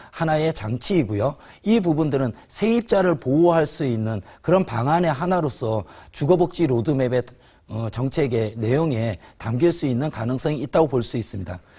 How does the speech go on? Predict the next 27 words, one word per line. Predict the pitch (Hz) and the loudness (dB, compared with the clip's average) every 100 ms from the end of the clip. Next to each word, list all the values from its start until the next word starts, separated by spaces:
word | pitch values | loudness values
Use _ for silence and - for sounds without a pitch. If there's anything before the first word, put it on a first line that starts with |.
| - - | -20 0
그리고 | 170 190 | 4 4
두 | 117 | 4
번째는요, | 139 185 165 127 110 160 180 - - - | 4 4 4 2 0 0 -4 -12 -20 -6
계약갱신 | 110 151 196 - 160 185 214 | 2 6 4 4 2 2 0
청구권의 | 196 185 180 170 160 | 0 0 0 2 2
검토입니다. | 127 117 143 120 98 92 87 - - - | 0 -4 0 0 0 -4 -8 -12 -20 -6
그래서 | - 165 151 120 - - - - _ | 2 4 4 2 0 -16 -20 -20 _
임차인이 | 147 180 - 214 220 208 180 139 | 0 2 6 6 6 4 2 0
원할 | 113 113 160 185 | -2 2 4 4
경우에는요, | 175 139 127 113 104 110 170 - - - | 4 4 2 0 0 0 0 -4 -18 -10
아파트나 | - - 196 - 170 | -8 0 0 2 -2
주택 | - - 185 | -2 -4 0
같은 | 156 - 143 | 0 0 -2
경우에도 | 123 110 104 98 - 101 - - | 0 0 -2 0 0 -2 -6 -12
일 | 185 208 | -2 4
회에 | 226 208 | 6 6
한해서 | 185 156 156 147 123 | 4 2 -2 0 0
추가로 | - 190 196 170 180 - _ | 0 2 6 6 2 -2 _
이 | 120 127 | -2 2
년 | 180 190 | 4 2
재계약을 | - 123 127 185 180 143 123 110 - - 135 | 0 0 4 6 6 4 2 0 -4 -10 -2
요구할 | 123 160 156 160 | 2 4 4 0
수 | - | 0
있도록 | 147 120 151 175 - | 0 0 0 0 -2
보장하는 | 120 120 156 156 160 | -4 0 0 0 -2
내용을 | 113 113 139 131 | 0 0 2 0
얘기하는데요. | 110 110 120 123 101 98 107 | 0 0 0 0 -2 -2 -4